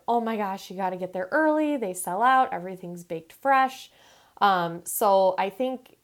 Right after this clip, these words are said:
it's okay to sell out, you know, within reason when you're first selling, um, if the alternative is making too much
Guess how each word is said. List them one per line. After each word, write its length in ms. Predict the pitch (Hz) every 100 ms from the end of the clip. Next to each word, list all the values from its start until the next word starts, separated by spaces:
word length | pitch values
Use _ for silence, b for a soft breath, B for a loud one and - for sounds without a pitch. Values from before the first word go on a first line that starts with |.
| -
it's 200 | 214 -
okay 540 | 196 214 226 208 185 208
to 180 | 214
sell 340 | 196 - 185 185
out, 400 | 165 180 208 - _ _
you 140 | 190 185
know, 120 | 165
within 520 | 160 202 196 202 185
reason 640 | 170 190 180 175 170 170 170 b b
when 180 | 196 196
you're 140 | 190
first 460 | 185 190 185 185 -
selling, 680 | - 175 180 180 214 254 269 b b b
um, 400 | - 185 175 180 _ _ - - _ _ _ _ - _
if 240 | 233 226 226
the 140 | 220
alternative 720 | 190 185 208 196 180 175 170 175
is 300 | 170 170 -
making 400 | 170 170 170 170
too 180 | - 175
much 360 | 165 170 -